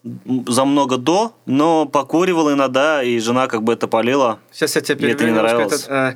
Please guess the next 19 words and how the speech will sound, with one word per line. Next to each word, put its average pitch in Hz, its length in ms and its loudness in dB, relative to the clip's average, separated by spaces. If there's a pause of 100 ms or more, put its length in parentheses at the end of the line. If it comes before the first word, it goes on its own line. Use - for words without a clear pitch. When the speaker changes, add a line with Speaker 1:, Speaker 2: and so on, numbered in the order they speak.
Speaker 2:
вот 139 160 -2
этот 180 140 -2
вонючий 165 460 0
Айкос 160 360 -2
ты 151 140 -2
не 143 300 -4
курил? 151 200 -2
Speaker 1:
Нет, 127 280 0
не 110 40 -2
курил. 107 240 -2 (140)
Speaker 2:
Это 143 220 -4
такое 151 320 -2
дерьмо. 139 340 0
Speaker 1:
Это 127 160 -2
дерьмище 131 420 0
нос-, 117 200 -2 (100)
носка, 117 500 0
блядь. 107 340 -4
Speaker 2:
И, 165 180 0